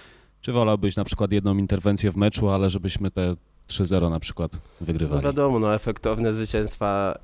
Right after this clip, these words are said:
Speaker 2: smakują bardziej, tak? Aczkolwiek, no, takie wywalczone, no, to pokazują z jednej strony dojrzałość drużyny, ale też taką, taką gdzieś tam, e, dążenie do tego celu do samego końca, tak? Że wszyscy są skoncentrowani przez dziewięćdziesiąt minut, czy nawet więcej, żeby ten czas doliczony jeszcze być skoncentrowanym.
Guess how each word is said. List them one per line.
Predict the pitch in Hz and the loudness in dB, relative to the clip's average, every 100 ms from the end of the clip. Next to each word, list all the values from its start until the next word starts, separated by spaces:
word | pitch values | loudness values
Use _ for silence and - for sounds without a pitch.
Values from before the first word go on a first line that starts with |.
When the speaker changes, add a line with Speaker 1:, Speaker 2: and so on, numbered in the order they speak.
| - - - - | -16 -16 -16 -12
Speaker 2:
smakują | - 101 95 - 107 101 | -8 -6 -4 0 2 2
bardziej, | 98 98 92 87 | 2 2 0 -6
tak? | 95 101 110 | -2 -2 -2
Aczkolwiek, | 90 90 - 104 98 104 107 | -6 -6 -2 -2 0 -2 -2
no, | 95 | -2
takie | 101 - | -2 -4
wywalczone, | 101 101 101 - 107 104 | -4 0 0 2 2 2
no, | 104 | 0
to | 98 107 | -2 -6
pokazują | 104 101 101 110 104 98 - - - - - - - - | -2 -2 2 4 4 2 -6 -18 -20 -20 -20 -20 -14 -4
z | |
jednej | 110 104 | 2 2
strony | 104 113 113 | 2 2 4
dojrzałość | 107 113 113 113 110 | 4 2 4 4 2
drużyny, | 107 110 117 120 | 0 -2 2 2
ale | 117 113 | 4 2
też | 113 110 | 0 -4
taką, | 120 110 113 110 | -4 0 0 0
taką | 113 - 117 | -2 -2 -2
gdzieś | 107 113 | -2 -2
tam, | - 110 110 | 2 2 4
e, | 107 107 107 107 | 4 4 4 4
dążenie | 101 113 110 117 117 113 | 4 4 4 4 4 2
do | 110 | 2
tego | 120 110 110 | 0 0 2
celu | 123 113 | 2 2
do | 107 | 2
samego | 107 110 110 101 | 0 2 2 2
końca, | 113 107 - | 0 0 0
tak? | 98 101 | -2 -2
Że | 95 | -2
wszyscy | - 107 101 | -4 -4 -2
są | 107 | 0
skoncentrowani | 104 113 98 104 101 95 104 104 | 2 0 0 0 2 4 4 4
przez | - 104 | 2 -2
dziewięćdziesiąt | 98 107 104 107 101 | 0 2 2 4 4
minut, | 104 107 117 - | 6 6 4 0
czy | 104 | 2
nawet | 110 104 98 | 2 2 2
więcej, | 110 104 104 117 139 | 2 2 2 2 2
żeby | 113 104 104 | -2 -4 -2
ten | 107 | -2
czas | 101 110 | 0 0
doliczony | 101 104 - 107 | 2 0 0 0
jeszcze | 101 - | 0 -2
być | 92 87 | -2 -4
skoncentrowanym. | - 101 101 - 104 104 | -4 -4 -2 0 2 4